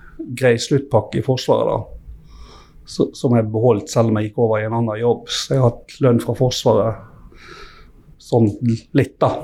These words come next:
ikke, ikke en full lønn, men, eh, og så var jo kona, vi hadde vært mye i Alta før,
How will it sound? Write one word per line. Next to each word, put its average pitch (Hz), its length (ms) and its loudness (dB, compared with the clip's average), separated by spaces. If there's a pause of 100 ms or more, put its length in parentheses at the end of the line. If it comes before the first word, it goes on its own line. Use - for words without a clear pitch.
(280)
ikke, 135 320 -4
ikke 123 180 -2
en 117 120 -4
full 143 200 0
lønn, 151 220 -2
men, 135 260 -2
eh, 113 440 0 (1160)
og - 140 -20
så 143 140 2 (1600)
var 139 240 4
jo 110 80 -2
kona, 127 320 0
vi 123 120 0
hadde 131 200 0
vært - 200 -4
mye 123 180 2
i - 20 4
Alta 120 320 0
før, 123 320 -2